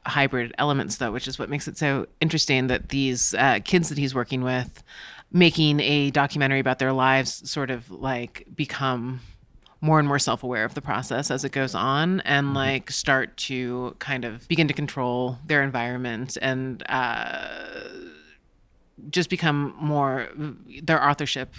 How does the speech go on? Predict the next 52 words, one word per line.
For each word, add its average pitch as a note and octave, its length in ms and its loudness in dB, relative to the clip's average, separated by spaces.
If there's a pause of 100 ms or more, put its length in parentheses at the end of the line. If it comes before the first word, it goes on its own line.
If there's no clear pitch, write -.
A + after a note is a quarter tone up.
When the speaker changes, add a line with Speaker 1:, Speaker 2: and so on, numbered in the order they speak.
(140)
Speaker 1:
uh, C#3 280 2
of C3+ 100 0
the C#3 80 -2
project C#3 540 -2
kind D3 120 -6
of C3 120 -10
grows C#3 320 -4
as B2+ 100 -10
it C#3 80 -8
goes C3+ 180 -4
on C3 200 -2
in C3+ 80 -6
a C3+ 40 -6
way C3+ 120 -6
that's, C3 240 -8 (100)
it's D3 140 -8
quite C3+ 200 -2
interesting. C3+ 540 -6 (540)
Speaker 2:
Yeah. D#3+ 100 6
Speaker 1:
And D#3 100 6
his E3 140 4
relationship C#3+ 400 -4
to C3+ 60 -10
them C3+ 160 -4
is C3 100 -6
interesting C#3+ 380 -6
as C#3 120 -4
well. D3 400 -2
Speaker 2:
Yeah, D#3+ 120 6
Speaker 1:
Yeah. D3 100 10
Speaker 2:
one D3+ 100 10
of D#3 40 10
my D#3+ 120 8
favorite C#3 320 6
parts B2 280 2
of B2 40 0
this A2 120 -2
film, A2+ 420 4
e-, A#2 160 4
early B2+ 240 8
on, A#2+ 220 8
he's A2+ 180 4
asking G#2 460 4
these G2+ 180 -4
kids, G#2 240 -2
he A#2+ 100 0
asks A2+ 140 -2
Speaker 1:
Mm. C#3 60 -2
Speaker 2:
one A2 240 4 (180)
bo-, A2+ 200 4
young A2 260 6
boy, G#2 400 4